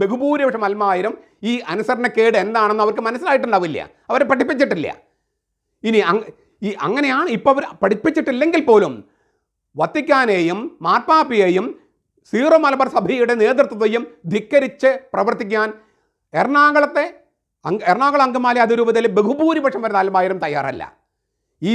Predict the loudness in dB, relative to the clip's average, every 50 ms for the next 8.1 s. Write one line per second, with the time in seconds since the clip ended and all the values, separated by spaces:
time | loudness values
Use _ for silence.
0 | 2 2 0 0 2 4 4 4 4 4 4 4 2 2 0 0 0 0 0 0
1 | 0 0 0 2 2 4 4 4 2 0 -4 -8 -14 _ _ _ -8 -6 -6 -4
2 | -2 2 4 4 4 4 2 -2 -4 -4 -4 -4 -2 -2 0 0 0 0 2 2
3 | 2 0 0 -2 -6 -6 -6 -4 -2 -2 0 2 2 2 0 0 -2 -4 -4 -4
4 | -2 -2 -2 -2 -2 -2 -2 0 0 -2 0 -2 -2 -2 -2 -2 -4 -6 -8 -14
5 | _ _ _ _ _ _ _ _ _ _ -8 -6 -4 -2 -2 -2 -2 -2 -2 -2
6 | 0 0 2 4 4 4 4 2 0 -2 -2 -2 -2 0 0 0 0 0 -2 -2
7 | 0 2 2 2 2 2 0 -2 -2 -4 -4 -4 -4 -6 -6 -6 -8 -10 -12 -14
8 | -14 -16